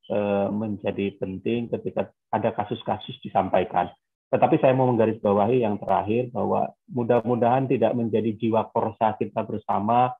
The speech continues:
menutupi sesuatu yang kadang-kadang kita terjebak bahwa ini adalah teman-teman wartawan. Sekali lagi,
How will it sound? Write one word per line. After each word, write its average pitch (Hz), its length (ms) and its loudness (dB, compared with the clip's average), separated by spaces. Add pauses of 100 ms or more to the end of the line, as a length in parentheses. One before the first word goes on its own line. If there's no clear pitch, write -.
(380)
menutupi 117 800 0
sesuatu 113 640 0
yang 107 160 -2
kadang-kadang 110 640 -2
kita 110 240 -4
terjebak - 640 -2
bahwa 104 240 -2
ini 117 160 -2
adalah 104 240 -4
teman-teman 104 560 -8
wartawan. 95 480 0 (960)
Sekali 110 200 0
lagi, 113 360 2